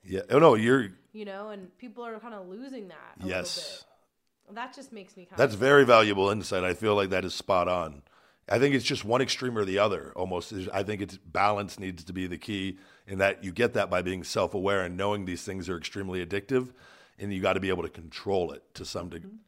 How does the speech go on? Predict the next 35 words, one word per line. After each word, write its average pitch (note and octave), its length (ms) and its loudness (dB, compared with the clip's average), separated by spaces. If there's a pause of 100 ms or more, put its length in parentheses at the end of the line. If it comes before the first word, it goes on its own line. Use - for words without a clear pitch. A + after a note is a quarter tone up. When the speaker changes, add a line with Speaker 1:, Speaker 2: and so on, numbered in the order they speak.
(160)
Speaker 1:
to F2+ 100 -16
some F2+ 200 -6
degree, F2 420 -6
and E2+ 140 -10 (260)
you F#2 120 -10
control C3 420 4
it B2+ 80 4
by G2 100 4
having F#2+ 280 2
other F#2 160 2
things E2+ 240 -8
going D#2+ 280 -2
on. D#2+ 380 0 (260)
Speaker 2:
Yeah. - 80 -18 (220)
Speaker 1:
I F2+ 140 0
feel F#2+ 240 0
like E2+ 200 0
it's F#2 140 -10
when G#2 140 -4
you G#2 80 0
have G#2+ 120 4
a G2+ 60 2
lot F#2+ 200 4
of D#2+ 60 -8
spare G#2 320 -4
time G#2 280 -2
and F#2+ 100 -6
you F#2 80 -6
don't, F#2 240 -2
like, G2 160 -4 (640)
and F#2 280 -10
you're F#2+ 140 -8
not F#2 180 -4
doing F#2+ 220 -4
anything, A2 560 -6